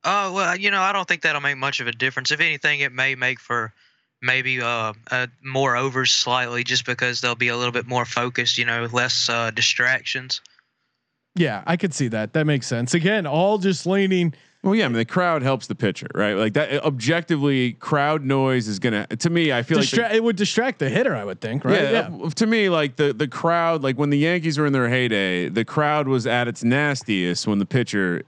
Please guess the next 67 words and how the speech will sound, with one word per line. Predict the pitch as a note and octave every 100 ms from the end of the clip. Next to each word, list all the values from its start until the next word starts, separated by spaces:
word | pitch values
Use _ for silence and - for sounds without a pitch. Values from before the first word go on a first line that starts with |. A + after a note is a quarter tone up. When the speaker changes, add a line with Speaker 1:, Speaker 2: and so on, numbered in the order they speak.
| _ - -
Speaker 3:
was | A2+ A2+
on | A2+ G#2
the |
mound, | F#2 F2 D#2 -
and | G2+
it, | A2+ E2+
it | A2+
just, | - A2+ -
it, | G#2 F2+
it |
was | A2+ G#2
just | - G2
devastating | - G#2+ F2+ - F#2 E2+
to | E2+
the | E2
hitter. | E2 C#2 - - _ _ _ -
So | - A#2
yeah, | A#2 B2+
I, | A2 -
I | A#2
think | D#3 D3
that | B2 C#3
that's | C#3 C#3+
an | F3+
interesting | E3 E3 D#3
angle. | A#2 B2+ C#3+ F#2
It's | F2+
more | C3 C#3+
like | C#3 F#2+
batting | G2 B2 C#3
practice, | - - - - - -
a |
lot | G2 A#2+
more, | C3+ C3+ C3 A#2+ -
a |
lot | A#2+
more | C#3 B2
focus. | A#2 B2 B2 C3 - - _ _ -
Like | E3
I | E3+
said, | F#3 B2
I'm, | E2+ C3+ B2+
I | - C#3+
did, | D3+ D3
I | A2+
committed. | D#3 D3+ D#3 C#3
I'm | A2+
playing | C3+ C#3+ B2+
every | A#2 G2+
over. | G#2 F2 - - _ _ -
Speaker 2:
Yeah, | F3+ G3
no, | F#3 G3
I | F#3+
mean, | G3+ G3+
the | G3+
more | G3+ A3+ A#3+
we're, | G#3+ G3 F#3 -
a-, | E3+
at | E3+
first | D3 G#3+ G#3
when | G#3
you | F3
said | - F#3+ F#3
that, | F3+
I |
was | D#3+ C#3
like, | C3